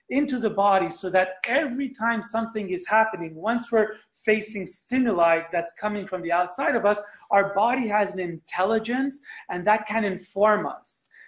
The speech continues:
And so when our body says no, and we know what a no feels like in our body, that then we have to find the courage to speak it and to say it and to own it. And, uh,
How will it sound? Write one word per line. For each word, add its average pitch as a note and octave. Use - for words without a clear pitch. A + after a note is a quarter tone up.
And F#3+
so G3
when F#3+
our F3+
body B3+
says D#3+
no, E3
and F3
we F3+
know F#3+
what F#3+
a F3+
no F3
feels C4+
like F#3
in F3
our D#3+
body, G3+
that F#3+
then G#3+
we G3
have F#3+
to F#3
find F3+
the E3+
courage G3
to F#3
speak -
it -
and F#3
to F#3+
say F#3+
it C#3
and F3
to G3
own F#3+
it. C3
And, F3+
uh, F3+